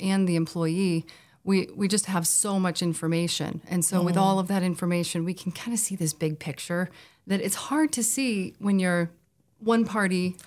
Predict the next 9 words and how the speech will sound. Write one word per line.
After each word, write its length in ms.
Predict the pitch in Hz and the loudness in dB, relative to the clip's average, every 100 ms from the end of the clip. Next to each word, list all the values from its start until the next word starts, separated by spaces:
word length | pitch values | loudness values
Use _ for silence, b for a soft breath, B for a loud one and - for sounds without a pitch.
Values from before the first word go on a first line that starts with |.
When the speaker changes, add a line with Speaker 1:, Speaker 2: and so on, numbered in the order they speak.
| b | b
Speaker 1:
or 180 | 196 185 | 0 2
the 140 | 180 247 | 4 6
other 160 | 277 185 | 6 4
party. 120 | 220 | 2
Speaker 2:
Absolutely, 640 | 202 208 208 185 156 170 196 | 2 0 2 0 0 -2 -6
absolutely. 840 | 185 - 185 170 175 160 151 151 - _ | -6 -4 0 0 0 -4 -8 -8 -14 _
It 100 | 233 | -2
would 160 | 233 220 | 0 0
be, 160 | 226 | 0